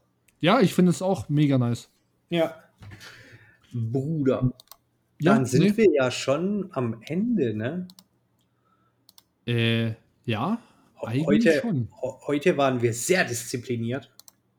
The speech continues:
Speaker 1: Ja, und sind einfach straight, straight durch.
Speaker 2: Und, ähm, ich, ich hab noch ein paar Danksagungen, falls du nichts mehr hast, bevor wir uns verabschieden.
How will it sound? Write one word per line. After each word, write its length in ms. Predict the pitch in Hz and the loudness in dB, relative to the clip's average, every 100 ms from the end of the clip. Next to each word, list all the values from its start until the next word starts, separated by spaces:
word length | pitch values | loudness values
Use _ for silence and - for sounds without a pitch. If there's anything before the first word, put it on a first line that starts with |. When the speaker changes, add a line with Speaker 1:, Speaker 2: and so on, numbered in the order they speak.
| _ - | _ -4
Speaker 1:
Ja, 180 | 127 | 0
und 80 | 127 | 0
sind 100 | 120 | 0
einfach 260 | 123 123 113 | 0 -2 -4
straight, 500 | - - 139 135 135 - - | -12 -4 0 0 0 -8 -16
straight 440 | - - 143 135 | -14 -4 -2 0
durch. 300 | 139 135 - _ _ - - - | 0 -2 -6 _ _ -20 -16 -2
Speaker 2:
Und, 300 | 143 131 127 | 0 0 0
ähm, 460 | 123 123 120 120 - _ _ - | -2 -2 -6 -8 -12 _ _ -8
ich, 240 | 131 - | -8 -6
ich 160 | 143 - | -6 0
hab 160 | 180 | 2
noch 140 | 185 180 | 4 4
ein 160 | 160 | 4
paar 180 | 131 131 | 4 2
Danksagungen, 800 | 123 175 208 180 156 147 143 147 | 4 4 4 4 4 4 2 0
falls 280 | 135 135 127 | 0 -2 0
du 80 | 131 | -4
nichts 260 | 123 - | -4 -4
mehr 120 | 131 120 | -2 0
hast, 220 | 131 - | 0 -2
bevor 300 | 127 135 120 | -2 0 0
wir 60 | 123 | 0
uns 160 | 123 | -4
verabschieden. 680 | - 117 113 - 117 117 151 | -6 -6 -6 -8 -12 -12 -14